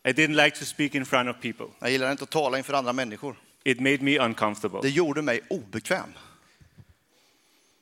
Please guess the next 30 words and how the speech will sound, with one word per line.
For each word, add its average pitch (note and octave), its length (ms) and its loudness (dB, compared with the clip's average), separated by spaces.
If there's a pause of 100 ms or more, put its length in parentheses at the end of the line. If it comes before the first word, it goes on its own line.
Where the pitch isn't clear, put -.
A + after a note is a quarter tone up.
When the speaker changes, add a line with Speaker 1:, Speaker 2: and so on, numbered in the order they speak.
(140)
Speaker 1:
But B2+ 140 6
many E3 260 6
times E3 480 4
God D#3+ 380 4 (580)
has C#3 480 2
plans D3 440 2
for A#2 160 4
us - 480 0 (480)
Speaker 2:
Men D3 320 0
många E3 320 2
gånger D#3 280 2
så D#3+ 140 -2
har F3 260 2
Gud C3+ 380 -2
planer D3+ 400 0
för D#3+ 160 -2
oss - 400 -2 (100)
Speaker 1:
that B2+ 180 2
we C#3+ 140 2
don't C3+ 260 2
have B2 160 6
for A#2+ 200 0
ourselves. G2+ 420 -4
Speaker 2:
som D#3+ 240 0
vi F#3 200 2
inte D#3 200 -4
har A#2+ 160 -2
för A#2+ 140 -10
oss A#2+ 120 -8
själva. D#3 440 -2